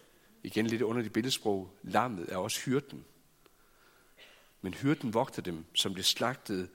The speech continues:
lam, leder dem til livets kildevæld, og Gud vil tørre hver tåre af deres øjne. Ah, evig sabbatshvile. Eller i kapitel enogtyve,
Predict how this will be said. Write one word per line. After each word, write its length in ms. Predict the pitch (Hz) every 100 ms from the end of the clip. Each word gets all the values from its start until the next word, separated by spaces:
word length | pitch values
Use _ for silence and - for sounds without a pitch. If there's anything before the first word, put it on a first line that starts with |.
| - -
lam, 420 | - 95 107 123 113 _ - - -
leder 280 | 101 131 151
dem 140 | 123
til 180 | - 107
livets 320 | 135 117 -
kildevæld, 600 | - - 131 127 101 - - - - -
og 120 | - -
Gud 140 | 120
vil 140 | 120
tørre 340 | - - 107 107
hver 200 | 107 101
tåre 520 | - - 101 104 -
af 80 | 98
deres 440 | 90 87 - - - - _ _
øjne. 420 | 78 80 90 90 85 _ _ _ _ _ _ _ _ _
Ah, 80 | - - - - - - - - - _ _ _ -
evig 520 | 101 107 110 95 87 - _ _
sabbatshvile. 760 | - - 90 - 82 - - - - - - _ _ _ _ _ _ _ _ _ _ _ _ _ _ - _ _ _ _ _ _
Eller 120 | 95 95
i 40 |
kapitel 300 | - - 107
enogtyve, 560 | 123 117 - 120 127